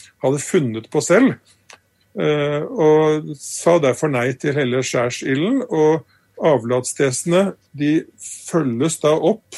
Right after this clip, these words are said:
ved å først definere hele livet som en bot, og så på det grunnlaget kritisere botsakramentet, og kritisere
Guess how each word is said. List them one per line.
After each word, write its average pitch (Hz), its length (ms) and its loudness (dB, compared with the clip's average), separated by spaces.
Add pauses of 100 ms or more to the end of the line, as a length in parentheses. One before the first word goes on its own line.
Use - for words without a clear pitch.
(160)
ved 143 180 2
å 151 200 2 (680)
først - 400 -8
definere 139 560 -2
hele 131 300 -2 (180)
livet 123 360 -4
som 135 140 -4
en 131 100 -4
bot, 233 400 0 (360)
og 135 120 -2
så 160 120 -6
på 160 120 0
det 151 160 2
grunnlaget 123 480 0
kritisere 131 520 -2
botsakramentet, 131 960 -2 (480)
og 151 400 4 (100)
kritisere 135 840 -2